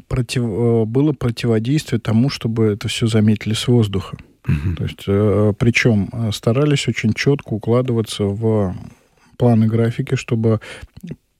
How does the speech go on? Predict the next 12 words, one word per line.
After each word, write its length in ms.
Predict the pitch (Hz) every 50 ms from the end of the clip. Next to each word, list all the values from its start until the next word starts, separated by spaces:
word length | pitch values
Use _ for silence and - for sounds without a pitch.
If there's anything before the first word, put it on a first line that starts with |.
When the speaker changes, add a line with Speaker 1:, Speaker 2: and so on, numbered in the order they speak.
| _ _ _ _ -
Speaker 1:
подвести 440 | 143 123 117 123 131 - - - 127
войска 360 | 117 113 113 - - - 107
строго 720 | - - - - - 131 135 127 123 113 107 107 101 - _ _
перед 280 | - 127 113 110 98 104
операцией, 420 | 98 - 117 110 117 117 - - -
потому 140 | 123 120
что 80 | - -
чем 160 | - 135 123 117
дольше 340 | 120 123 113 - - -
будут 320 | 110 113 110 107 110 - -
люди 180 | 110 110 107 113
сидеть, 440 | - - 110 117 165 226 - -